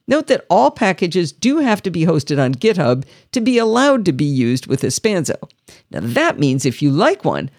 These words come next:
but you want to modify it, you can fork it and make it your own.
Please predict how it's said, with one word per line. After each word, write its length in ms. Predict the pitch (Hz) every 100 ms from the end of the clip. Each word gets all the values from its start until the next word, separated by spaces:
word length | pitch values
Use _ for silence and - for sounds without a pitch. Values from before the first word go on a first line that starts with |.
| _
but 120 | 135
you 100 | 113
want 160 | 127 147
to 60 | 196
modify 520 | 254 311 262 170 160
it, 200 | 160 -
you 100 | 127
can 140 | 123
fork 380 | 120 - 240 233
it 180 | 262 -
and 140 | - 120
make 280 | 139 180 -
it 60 |
your 200 | 165 147
own. 320 | 123 67 65